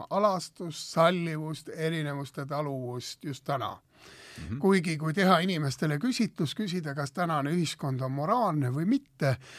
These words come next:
Speaker 1: siis valdavalt pooled leiavad, et see ühiskond ei ole moraalne. Aga moraal on alati üksikisiku tasandil, äh, me ei saa rääkida kollektiivsest moraalist,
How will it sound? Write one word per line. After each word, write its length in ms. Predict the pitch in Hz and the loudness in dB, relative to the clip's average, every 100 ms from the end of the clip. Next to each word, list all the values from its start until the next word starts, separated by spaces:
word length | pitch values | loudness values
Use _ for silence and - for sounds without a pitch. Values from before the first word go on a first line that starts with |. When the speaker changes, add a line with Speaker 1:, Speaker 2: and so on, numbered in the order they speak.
| - - | -20 -18
Speaker 1:
siis 280 | - - 143 | -8 -4 0
valdavalt 480 | 160 190 160 143 131 | 2 2 2 0 0
pooled 340 | 185 175 151 165 | 0 2 0 0
leiavad, 480 | 160 156 123 127 | 2 2 2 2
et 120 | 135 123 | 0 -2
see 140 | 147 | 0
ühiskond 400 | 131 - 135 123 | 0 -2 -2 0
ei 80 | 139 | 2
ole 180 | 151 135 | 4 2
moraalne. 600 | 95 90 98 95 90 - - _ - - - - - - - _ - | 0 -6 -6 -6 -10 -14 -16 _ -20 -20 -20 -20 -20 -20 -20 _ -6
Aga 640 | 185 165 160 160 160 151 147 | 4 6 6 8 8 8 4
moraal 520 | 156 175 262 294 262 | 2 2 4 2 2
on 120 | 196 180 | 4 4
alati 580 | 226 254 233 - 202 196 | 4 4 4 2 0 0
üksikisiku 840 | 202 214 - 202 202 196 - 165 | 0 -4 -2 -2 0 -2 -4 -4
tasandil, 840 | 170 180 214 185 151 135 135 139 139 131 135 | 0 0 2 0 2 0 0 -2 -2 -2 0
äh, 300 | 139 135 139 | 2 2 2
me 140 | 139 170 | 2 0
ei 80 | |
saa 220 | 156 214 196 | 2 2 4
rääkida 460 | 202 170 170 147 147 | 4 4 0 -2 0
kollektiivsest 840 | 185 190 127 - 120 113 120 - | 2 4 2 -2 -4 -2 -4 -4
moraalist, 580 | 139 143 151 135 104 | -2 2 2 2 -2